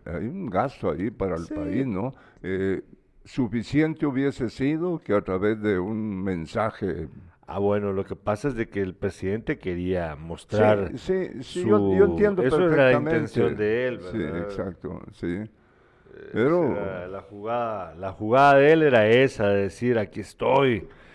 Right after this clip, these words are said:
Speaker 2: ser el primer presidente latinoamericano en visitar Ucrania en, en conflicto, eso era lo que él quería, y lo logró,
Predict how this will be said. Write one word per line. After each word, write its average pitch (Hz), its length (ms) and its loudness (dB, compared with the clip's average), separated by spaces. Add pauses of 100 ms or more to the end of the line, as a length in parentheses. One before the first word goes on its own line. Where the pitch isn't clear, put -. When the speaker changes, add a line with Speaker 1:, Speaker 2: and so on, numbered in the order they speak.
(480)
Speaker 2:
ser 143 280 6
el 151 80 6
primer 135 340 4
presidente 131 500 2
latinoamericano 113 800 4
en 120 120 -2
visitar 113 560 2
Ucrania 113 800 2
en, 92 180 -6
en 92 220 -8
conflicto, 101 920 -2
eso 120 220 0
era 123 120 4
lo 107 140 -4
que - 100 -14
él 113 100 -16
quería, 113 440 -10 (520)
y 214 100 -10
lo 226 140 2
logró, 220 640 4